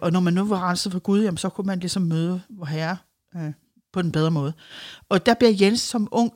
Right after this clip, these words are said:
øh, journalistelev sendt ud til sådan et møde. Og, øh,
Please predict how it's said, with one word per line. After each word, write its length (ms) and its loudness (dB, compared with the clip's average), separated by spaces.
øh, 120 0
journalistelev 680 0
sendt 320 -2
ud 240 2
til 280 -4
sådan 240 -4
et 120 -2
møde. 380 2
Og, 380 4
øh, 220 2